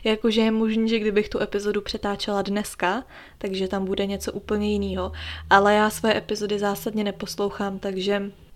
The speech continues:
pokud zrovna někdo tuhle epizodu doposlouchal, tak mi můžete dát do direktu vědět,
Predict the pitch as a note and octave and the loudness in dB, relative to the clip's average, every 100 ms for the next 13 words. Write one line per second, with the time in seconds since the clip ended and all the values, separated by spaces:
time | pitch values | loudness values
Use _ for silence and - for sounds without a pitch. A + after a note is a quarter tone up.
0 | - C4+ C#4+ A#3 B3 B3 B3 A#3 G#3+ A#3 | 4 6 6 8 8 10 8 8 6 6
1 | A3+ A3+ A#3 A3+ A3+ G#3+ A3+ G#3+ G#3+ G#3+ | 4 4 4 6 4 2 0 2 2 0
2 | G#3 G#3 G3+ A#3+ - A3+ A3 - A3+ G#3+ | 0 0 2 0 2 2 2 4 4 2
3 | G#3+ G#3+ G#3 A3 G#3+ G#3+ G#3+ A3 G#3+ G#3+ | 0 -2 0 0 2 2 2 2 2 2
4 | G3+ G3+ G#3+ G#3+ - A3+ G#3 G3+ F#3+ G3+ | 2 0 2 0 0 -2 2 2 4 2